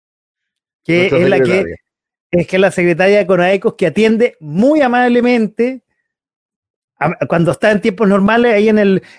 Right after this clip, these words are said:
Speaker 1: en el puesto de atención, ahí en Valentín Letelier dieciséis, y no sé si todavía está en tiempo de pandemia, a través de teléfono a distancia desde su casa.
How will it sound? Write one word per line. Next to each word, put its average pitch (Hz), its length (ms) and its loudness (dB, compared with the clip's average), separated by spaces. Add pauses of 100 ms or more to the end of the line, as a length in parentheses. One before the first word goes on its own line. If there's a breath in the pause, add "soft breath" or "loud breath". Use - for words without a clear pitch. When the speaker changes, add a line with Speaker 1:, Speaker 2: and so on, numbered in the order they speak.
Speaker 1:
en 175 140 -2
el 156 220 2
puesto 190 1000 0 (200 loud breath)
de 170 100 -2
atención, 175 480 0
ahí 196 180 2
en 190 140 0
Valentín 170 420 -2
Letelier 180 400 0
dieciséis, 202 580 -2 (480 soft breath)
y 190 160 0
no 180 80 0
sé 180 140 0
si 202 300 0
todavía 180 400 2
está 208 280 0
en 190 100 0
tiempo 196 260 -2
de 202 60 0
pandemia, 196 420 0
a 196 60 -2
través 185 280 0
de 185 240 -2
teléfono 185 480 -2
a 170 60 0
distancia 196 420 -2
desde 160 220 -2
su 143 180 -10
casa. 139 320 -6